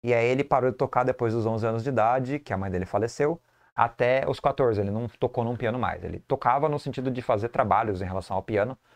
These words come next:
mas ele nunca tocou uma partitura, uma música pra valer mais, depois de, de, da morte da mãe dele. Mas ele ainda é lembrado como uma criança prodígio, porque com onze anos ele era um gênio. É, esse é o plot do personagem.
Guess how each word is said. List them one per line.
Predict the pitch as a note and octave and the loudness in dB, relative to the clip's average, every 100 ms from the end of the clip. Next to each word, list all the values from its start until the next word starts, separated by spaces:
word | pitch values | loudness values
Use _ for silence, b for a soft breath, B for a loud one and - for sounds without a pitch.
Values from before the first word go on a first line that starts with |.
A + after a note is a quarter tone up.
| b - | b -4
mas | A#2 A2+ | -2 0
ele | G#2+ | 0
nunca | A#2 C3 | -2 -2
tocou | C3+ - B2 | -2 0 0
uma | B2 A#2 | 2 2
partitura, | A2+ A#2 - A2 A2+ | 2 -2 -2 -2 2
uma | A2 | 0
música | G2 G#2 G#2 - G2+ F#2 | 0 -4 -4 -2 -2 0
pra | - | 0
valer | G2+ G#2 F2 | 0 0 0
mais, | - - - | -6 -12 -14
depois | F#2+ F#2 F#2 F2 | -8 -6 -2 -2
de, | E2+ | -2
de, | E2 E2 E2 F#2 | -6 -8 -8 -6
da | G2 | -4
morte | F#2+ F#2 - | -2 -4 -4
da | G2 | -6
mãe | F#2+ | -4
dele. | F2 - b b b - | -6 -8 b b b -2
Mas | G#2+ | 0
ele | A2+ | 2
ainda | A#2 C3 | 2 2
é | |
lembrado | C3 A2 A2 | 2 2 0
como | B2+ A#2+ | 0 -2
uma | |
criança | A#2 A2 A2+ | -2 -4 -4
prodígio, | G#2+ D3+ D3+ F2+ | -2 0 0 -4
porque | - - F#2 | -8 -12 -8
com | F#2 | -6
onze | F2+ F2+ | -4 -4
anos | F#2 | -2
ele | F#2+ | -2
era | F#2 | 0
um | A2 | -2
gênio. | G#2+ F2 D#2 _ _ _ _ _ _ _ _ _ _ _ _ - | -4 -6 -10 _ _ _ _ _ _ _ _ _ _ _ _ 0
É, | G2 F#2+ | 2 2
esse | G#2 - | 0 0
é | |
o | C3 | 0
plot | B2+ A2 A2 | 2 0 0
do | A2+ G#2+ | -4 0
personagem. | A2 G#2 G2+ F2 | -2 -2 -6 -10